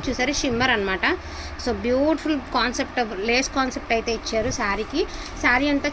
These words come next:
చెక్స్ ప్యాటర్న్ అయితే ఇచ్చేసారండి. శారీ అంతా కూడా మీకు చెక్స్ అయితే వచ్చాయి. కొన్ని వాటికి ఏంటంటే హ్యాండ్స్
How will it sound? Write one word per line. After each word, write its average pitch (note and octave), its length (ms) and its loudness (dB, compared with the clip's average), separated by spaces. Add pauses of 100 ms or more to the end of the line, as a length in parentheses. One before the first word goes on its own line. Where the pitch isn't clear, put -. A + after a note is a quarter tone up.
చెక్స్ - 300 -4
ప్యాటర్న్ C4 400 2
అయితే C4 200 -2
ఇచ్చేసారండి. G3+ 680 -2
శారీ A3 280 0
అంతా A#3+ 240 -4
కూడా A#3 180 0
మీకు A3+ 180 0 (120)
చెక్స్ - 300 -2
అయితే B3 240 0
వచ్చాయి. B3+ 360 0 (1000)
కొన్ని D4+ 220 4
వాటికి C#4+ 320 4
ఏంటంటే D#4+ 360 4
హ్యాండ్స్ D4+ 280 6